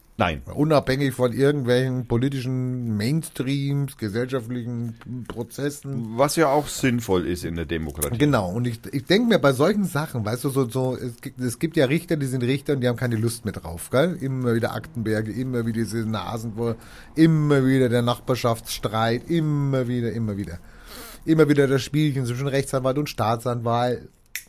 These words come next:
Speaker 2: So. Die haben, irgendwann verlieren die die Lust und den Drive, aber die kommen ja nicht raus, die müssen ja, sind ja Beamte, müssen ja.
Speaker 1: Ja.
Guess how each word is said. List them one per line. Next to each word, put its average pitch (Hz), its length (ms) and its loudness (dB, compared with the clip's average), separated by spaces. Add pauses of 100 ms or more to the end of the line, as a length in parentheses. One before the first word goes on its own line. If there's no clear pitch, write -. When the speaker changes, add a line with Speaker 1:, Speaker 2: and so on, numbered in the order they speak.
(520)
Speaker 2:
So. 104 240 -2 (520)
Die 160 80 4
haben, 185 180 0
irgendwann 180 400 4
verlieren 175 360 2
die 175 100 2
die 139 100 -2
Lust 160 300 -2
und 156 120 -8
den 127 140 -2
Drive, 147 360 -2
aber 156 80 -2
die 160 80 -4
kommen 208 200 -4
ja 185 100 0
nicht 147 180 -4
raus, 175 180 0
die 139 80 -2
müssen 156 260 0
ja, 92 220 -4
sind 113 100 -6
ja 123 80 0
Beamte, 113 460 -4
müssen 131 320 -6
ja. 82 140 -6 (100)
Speaker 1:
Ja. 113 340 -4